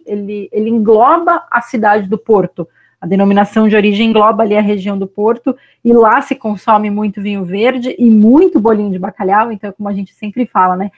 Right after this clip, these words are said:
É uma harmonização regional e é muito legal quando a gente faz essas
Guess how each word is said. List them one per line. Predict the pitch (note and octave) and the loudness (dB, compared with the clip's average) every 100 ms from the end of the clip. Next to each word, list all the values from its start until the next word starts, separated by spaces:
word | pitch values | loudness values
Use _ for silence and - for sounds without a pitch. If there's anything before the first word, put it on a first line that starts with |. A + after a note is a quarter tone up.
| _ _ | _ _
É | A3+ A#3+ | 0 2
uma | A#3+ | 2
harmonização | A3+ A3 G#3+ A3 G#3+ | 0 -2 -2 -4 -6
regional | G3+ F#3 G#3 G#3+ | -8 -6 -4 0
e | A3+ | 0
é | |
muito | G#3+ A3 C4 | 0 -2 0
legal | A3+ G3+ | 2 0
quando | G3 G3+ | -2 -6
a | |
gente | F#3+ - | -6 -4
faz | - G3 | -2 0
essas | F#3 - F#3+ - | -2 -2 -4 -4